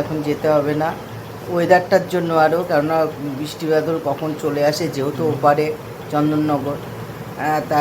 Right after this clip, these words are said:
Speaker 1: এবার বৃষ্টি টিষ্টি কখন চলে আসে, আর ওখানে একটা টাইমের ব্যাপার আছে। এই টাইমের মধ্যে যাও, এই টাইমের মধ্যে ফিরে আসো, কারণ নৌকো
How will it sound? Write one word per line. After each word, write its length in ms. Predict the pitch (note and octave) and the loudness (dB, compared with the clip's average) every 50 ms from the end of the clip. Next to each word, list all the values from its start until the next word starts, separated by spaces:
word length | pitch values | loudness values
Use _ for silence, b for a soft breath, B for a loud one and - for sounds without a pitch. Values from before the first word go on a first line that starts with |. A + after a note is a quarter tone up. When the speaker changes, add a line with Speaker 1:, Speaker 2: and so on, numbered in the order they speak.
| D3 D3 | 4 4
Speaker 1:
এবার 220 | C#3+ D3 D3 C#3+ C#3 C#3 C3+ C3 B2+ B2 B2+ C3 C3 C3 B2+ C3 C3+ C#3+ | 4 4 2 2 2 0 -2 -4 -6 -8 -8 -6 -6 -6 -6 -6 -4 -4
বৃষ্টি 300 | D3+ C#3+ - - - D#3 | -4 -4 -4 -6 -6 -4
টিষ্টি 240 | D3+ C#3+ - - D#3 D3+ D3+ | -4 -4 -4 -6 -2 0 0
কখন 200 | - - D3+ D3 - - | 0 2 0 -2 0 2
চলে 200 | D#3+ D3+ D3+ D3+ D3 D3 | 2 4 4 6 4 4
আসে, 120 | C#3+ - D3+ | 4 2 0
আর 60 | C#3 C#3 | 0 0
ওখানে 180 | C#3 D3 D3+ D3+ D3 | -2 -2 -2 -2 0
একটা 120 | D3 D#3+ C#3+ B2 F3+ | 0 -2 0 2 4
টাইমের 420 | D#3+ D#3 D#3+ D#3+ D#3+ E3 E3 D#3+ D#3 | 4 4 4 2 2 2 0 2 4
ব্যাপার 260 | D3+ D3 D3 D3+ D3 C#3+ C3+ C3+ | 4 4 4 4 2 4 4 2
আছে। 200 | C3 - - C3 B2 B B B B B B - - | 0 -4 -8 -8 -8 B B B B B B -4 -4
এই 60 | D3+ D#3 - | -4 0 2
টাইমের 240 | F3+ E3+ E3 E3+ F3 | 2 2 2 2 0
মধ্যে 340 | F3 E3 E3 E3 D#3+ F3+ F3+ F3+ E3+ - F3 | -2 -2 -4 -2 -2 0 0 0 -2 2 4
যাও, 180 | F3 F3 F3 F3+ F3 F3 E3+ D#3 | 6 6 6 6 2 0 -2 -2
এই 80 | D3+ D3+ D3+ D#3 | -2 -2 -4 -4
টাইমের 280 | D3+ D3+ D#3 D#3+ E3 D#3+ | -4 -2 -2 -2 -2 -4
মধ্যে 180 | D#3+ D#3 E3+ D#3+ - | -4 -4 -6 -6 -6
ফিরে 200 | - D#3 D3+ D#3 D#3 D#3 E3 | -4 0 2 4 4 4 2
আসো, 200 | E3 - F3+ F3 F3 - | 0 -2 -4 -4 -4 -4
কারণ 220 | D3 C#3+ C#3+ D3 D3+ D3 | -6 -4 -2 -2 0 0
নৌকো 360 | D3 D3 B2+ - - D#3 D#3 | 0 -2 -4 -4 -2 0 0